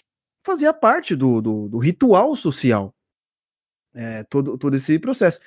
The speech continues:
Aí ele vai casar com a moça. E aí que tem uma, uma das mais belas descrições, né, que o narrador vai falar aqui. Aliás, o narrador nesse, nesse livro é um excelente perso-, personagem.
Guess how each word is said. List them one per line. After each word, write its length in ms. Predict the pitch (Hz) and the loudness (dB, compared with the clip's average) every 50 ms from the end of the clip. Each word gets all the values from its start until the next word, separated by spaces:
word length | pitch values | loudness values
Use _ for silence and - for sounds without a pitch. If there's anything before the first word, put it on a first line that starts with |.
| _ _ _ _ _ | _ _ _ _ _
Aí 160 | - 180 170 | 4 4 6
ele 100 | 190 254 | 6 6
vai 160 | 254 254 262 254 | 6 6 4 6
casar 320 | - 320 269 196 240 254 | 6 4 4 4 4 4
com 80 | 254 311 | 2 2
a 80 | 330 | 4
moça. 420 | 302 208 233 269 - - 127 98 - _ _ _ _ _ _ | 6 6 6 6 2 -2 -6 -6 -6 _ _ _ _ _ _
E 140 | 135 135 139 | 2 6 6
aí 140 | 139 170 196 | 6 6 4
que 60 | - | 2
tem 140 | - 254 254 | 2 4 4
uma, 240 | 254 233 240 226 208 | 6 6 4 4 4
uma 440 | 196 180 180 185 180 160 160 156 - - | 4 4 2 2 2 0 -2 -8 -10 -4
das 220 | 139 151 156 147 156 | -2 -2 -2 0 0
mais 240 | 180 208 214 160 | 0 0 0 0
belas 300 | 135 147 175 185 175 147 | 4 6 6 6 6 4
descrições, 760 | 139 156 151 - - 147 123 - - - 165 202 190 135 110 | 2 -2 -4 -4 -4 -6 -6 -4 -4 -2 0 0 0 0 0
né, 160 | 120 143 151 | 0 -2 -2
que 180 | 131 - - 123 | -2 -4 -4 -4
o 400 | 120 113 110 107 104 98 82 - | -2 -2 -4 -4 -6 -8 -6 -4
narrador 460 | 113 123 135 135 135 131 131 143 156 160 | 0 2 2 4 2 4 4 4 6 6
vai 100 | 170 165 | 4 4
falar 280 | 170 - 170 165 170 | 4 2 2 2 2
aqui. 260 | 165 - - 120 113 - _ | 2 0 -4 -8 -8 -6 _
Aliás, 400 | - 180 175 208 254 269 226 - - _ _ _ _ _ _ _ _ | 2 4 6 8 6 6 4 0 -6 _ _ _ _ _ _ _ _
o 120 | - 143 156 | 0 2 4
narrador 600 | 190 262 302 285 262 170 131 131 165 202 202 160 | 6 6 6 6 4 2 6 8 8 8 8 8
nesse, 480 | 143 139 135 131 131 - - 127 120 | 6 4 4 2 0 -4 -4 -2 2
nesse 260 | 117 135 131 - 120 | 2 0 0 0 -4
livro 400 | 110 123 196 247 214 160 117 - - | -2 0 2 2 2 2 -2 0 0
é 60 | 151 | 2
um 140 | 196 226 254 | 4 4 4
excelente 520 | 247 247 - 240 180 175 214 269 285 - | 4 4 2 2 2 2 2 0 -2 -4
perso-, 300 | - - 285 262 - 302 - _ | -6 -4 -4 -4 -4 -10 -8 _
personagem. 640 | 269 254 - 330 330 269 185 175 147 117 110 107 104 | -6 -6 -4 -4 -4 -2 0 0 0 -2 -4 -6 -10